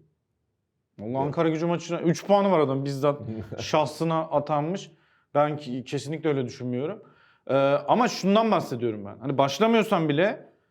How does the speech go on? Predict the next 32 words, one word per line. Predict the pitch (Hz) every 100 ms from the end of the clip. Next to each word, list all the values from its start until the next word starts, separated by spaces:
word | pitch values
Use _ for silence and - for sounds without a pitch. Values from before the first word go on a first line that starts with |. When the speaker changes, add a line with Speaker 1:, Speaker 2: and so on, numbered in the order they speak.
| _ _ _ -
Speaker 1:
e, | 127 127 120 117 110 107 107 - - _ _ -
yani | 113
Mert'le | 135 160 165 185 196 185 -
seksen | - 160 180 175
dört | 190 190
dakika | 180 190
oynayacağına | 190 190 202 196 196 226 - _ _ _ _ -
belki | 143 156 196
altmış, | - - 156 156 190 - - - _ -
e, | 139
otuz, | 160 151 147 147 - - _
altmış | 135 139 165 -
beş | 180 -
yirmi | 160 165
beş | 180 175
yapabilirsin. | 151 131 117 107 - 95 _ _ _ -
Orada | 143 151 180
takımda | 180 190 202 196 - - -
hani | 147 160
maç | 175 175
üç | -
iki | 180 220
olduğunda | 220 214 240 240 202 208 - - _ -
Speaker 2:
Yok, | 120 131
orada | 127 139
katılıyorum. | 139 196 -
Speaker 1:
"Tamam, | 196 180
ben | 196 196
bu | 202
tempoyu | 208 196 208 196
ben | 208
alıyorum." | 202 208 196 202 -